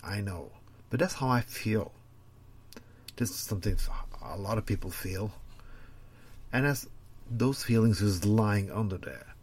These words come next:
the more passive people get over a longer time, it sometimes bursts out in anger.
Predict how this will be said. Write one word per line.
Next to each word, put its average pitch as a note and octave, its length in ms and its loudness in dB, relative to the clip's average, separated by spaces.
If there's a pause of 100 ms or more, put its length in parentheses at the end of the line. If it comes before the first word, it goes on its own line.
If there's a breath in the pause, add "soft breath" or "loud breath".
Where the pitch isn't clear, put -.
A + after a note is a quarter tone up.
(340)
the A2 60 -2
more C#3+ 220 6 (140)
passive A#2 580 6
people G#2+ 320 -2
get G#2+ 220 2
over G2 220 -2
a G2+ 40 0
longer F#2+ 420 -2
time, G2 380 -2 (540 loud breath)
it A#2+ 80 0
sometimes A2+ 720 0
bursts G2+ 500 0
out F2+ 220 -4
in F2+ 180 -6
anger. F#2+ 500 -6